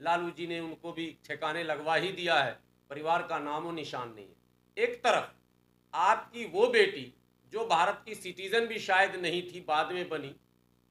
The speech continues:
सिंगापुर की citizenship ली हुई थी, आप उसको उठा के लाकर थोपते हैं।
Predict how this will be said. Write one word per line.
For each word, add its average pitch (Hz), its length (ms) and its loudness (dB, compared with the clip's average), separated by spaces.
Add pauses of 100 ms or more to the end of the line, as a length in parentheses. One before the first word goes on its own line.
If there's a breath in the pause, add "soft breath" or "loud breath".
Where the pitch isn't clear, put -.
सिंगापुर 233 640 0
की 220 140 -4
citizenship 190 640 -8
ली 151 140 -8
हुई 131 140 -8
थी, 202 180 -14
आप 202 260 4
उसको 196 260 -8
उठा 190 280 -2
के 180 120 -6
लाकर 156 300 -2
थोपते - 460 -16
हैं। 104 220 -14